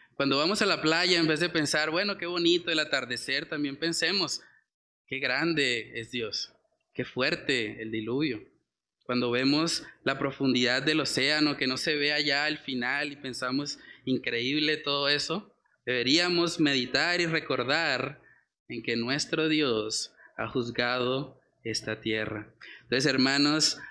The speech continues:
la cantidad de agua abrumadora que tenemos en la tierra es una evidencia, es una parábola visual del juicio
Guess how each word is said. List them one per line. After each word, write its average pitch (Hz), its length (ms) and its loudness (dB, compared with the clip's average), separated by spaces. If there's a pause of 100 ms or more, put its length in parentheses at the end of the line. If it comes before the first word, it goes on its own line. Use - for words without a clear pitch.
la 123 460 4
cantidad 135 580 4
de 160 140 4
agua 160 340 2
abrumadora 139 920 0
que 143 100 -2
tenemos 131 640 -4
en 127 140 -8
la 120 160 -4
tierra 139 360 0
es 127 160 -6
una 147 160 4
evidencia, 127 840 -4 (300)
es 131 140 -2
una 147 220 4
parábola 139 840 0
visual 117 760 0 (240)
del 110 160 0
juicio 123 800 0